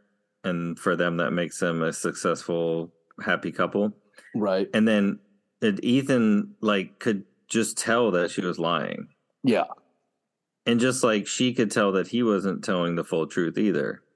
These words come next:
Speaker 2: Yep.
Speaker 1: And when it just took so long to dig it out, um, each time it was driving both of them crazy.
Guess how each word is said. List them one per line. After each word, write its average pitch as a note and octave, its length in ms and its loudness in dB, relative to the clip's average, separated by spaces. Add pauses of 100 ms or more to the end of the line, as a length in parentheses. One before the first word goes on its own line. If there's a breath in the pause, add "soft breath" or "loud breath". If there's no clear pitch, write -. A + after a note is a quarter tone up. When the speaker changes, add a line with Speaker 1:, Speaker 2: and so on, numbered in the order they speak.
(180)
Speaker 2:
Yep. F#3+ 220 -2 (920)
Speaker 1:
And F#2+ 560 2 (2250)
when A2+ 360 2
it A#2 200 2
just A2 280 -4
took B2 160 0
so A#2 220 2
long G#2 320 2
to F#2 120 0
dig G#2 260 2
it F2+ 80 4
out, F#2+ 380 2 (640)
um, E2 720 -4 (1160)
each G#2+ 240 2
time G2+ 380 2
it E2+ 60 0
was E2 220 -2
driving E2+ 420 0
both E2+ 260 0
of E2+ 60 -2
them D#2+ 180 -2
crazy. E2+ 520 -2